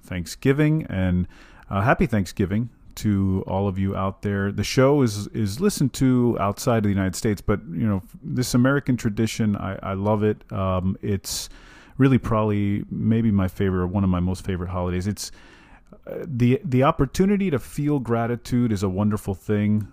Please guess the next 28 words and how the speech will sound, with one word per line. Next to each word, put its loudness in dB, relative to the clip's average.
I -10
think -6
we 0
should -4
all -2
try -2
to -4
feel -2
it, -2
but, -6
you -4
know, -2
we -6
have -2
this -4
opportunity -4
this, -6
uh, -8
on -6
Thursday -4
just -8
to -12
be -6
thankful -6
for -14
what -6
we've -12
got. -6